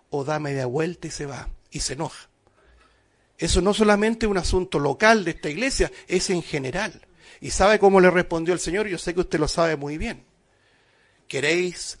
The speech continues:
acaso iros también vosotros?". Es decir, la palabra verdadera a la cual procuramos, ni siquiera podemos jactarnos de que lo hacemos, procuramos ser fiel,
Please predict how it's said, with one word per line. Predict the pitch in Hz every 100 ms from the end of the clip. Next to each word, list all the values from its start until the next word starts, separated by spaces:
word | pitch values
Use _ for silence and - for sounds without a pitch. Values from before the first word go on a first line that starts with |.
| _
acaso | 143 - 160 160 - 131 117 -
iros | 156 160 156
también | - 151 151 165
vosotros?". | 160 151 185 185 214 220 - - - _ _ _ _ _ _ _ _ _ _ _
Es | 165 180
decir, | 175 196 196 - _ _
la | 151 156
palabra | 156 160 190 185 156 139 131 - _ _ -
verdadera | 139 147 139 135 175 156 117 98 -
a | 135
la | 139
cual | 135 170 165
procuramos, | - 170 147 160 185 196 151
ni | 151
siquiera | 143 151 190 214 214
podemos | 185 190 190 180
jactarnos | 175 - - 214 220 190
de | 156
que | 147
lo | 151
hacemos, | 143 180 156 - - -
procuramos | - 180 175 165 175 226 226 208
ser | - 196
fiel, | - 160 147 -